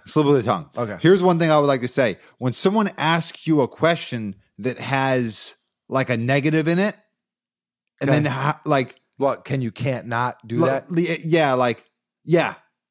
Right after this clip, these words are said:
Speaker 1: Like, your mom says, "Can you not do that?"
Speaker 2: Can you not do that?
Speaker 1: For, just for example.
Speaker 2: But you said double negative?
Speaker 1: No, no, no, not double negative. When someone asks you a question that has, like, a,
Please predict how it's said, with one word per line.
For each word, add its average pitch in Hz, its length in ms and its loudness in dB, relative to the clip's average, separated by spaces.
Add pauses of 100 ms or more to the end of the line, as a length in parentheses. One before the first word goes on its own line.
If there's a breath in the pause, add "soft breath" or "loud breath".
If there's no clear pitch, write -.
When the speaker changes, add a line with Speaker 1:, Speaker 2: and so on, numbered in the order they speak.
Speaker 1:
Like, 120 340 -2
your 131 160 -2
mom 139 280 0
says, 120 420 -2 (200)
"Can 147 140 -2
you 151 80 0
not 160 280 -2
do 165 160 2
that?" 185 280 0 (760)
Speaker 2:
Can 151 300 -2
you 139 240 -2
not 117 460 -4 (180)
do 107 220 -6
that? 85 360 -8
Speaker 1:
For, 165 200 2
just 175 240 2
for 165 160 4
example. 127 560 -4 (260)
Speaker 2:
But 131 80 -2
you 139 60 -2
said 123 180 -2
double 123 240 0
negative? 190 520 -2
Speaker 1:
No, 180 160 2
no, 160 180 4
no, 143 180 0
not 139 240 0
double 160 220 2
negative. 95 340 -2
When 123 140 -4
someone 175 280 0
asks 151 340 -4
you 143 100 2
a - 20 -2
question 147 320 -2
that 120 140 -2
has, 131 260 0
like, 127 160 0
a, 101 240 0